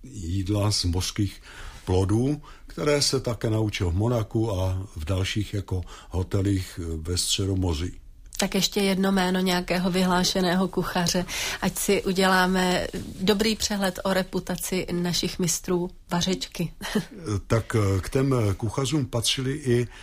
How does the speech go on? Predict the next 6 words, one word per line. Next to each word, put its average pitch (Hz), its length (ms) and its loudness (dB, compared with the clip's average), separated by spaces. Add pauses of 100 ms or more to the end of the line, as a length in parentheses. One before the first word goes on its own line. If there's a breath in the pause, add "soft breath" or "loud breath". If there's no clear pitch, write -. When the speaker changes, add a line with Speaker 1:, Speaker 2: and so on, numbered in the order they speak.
(340 loud breath)
Speaker 1:
dietologové. 104 920 2
Takovým 123 580 -2
slavným 120 560 0
lékařem, 127 840 0
dietologem 123 840 0
byl 120 340 0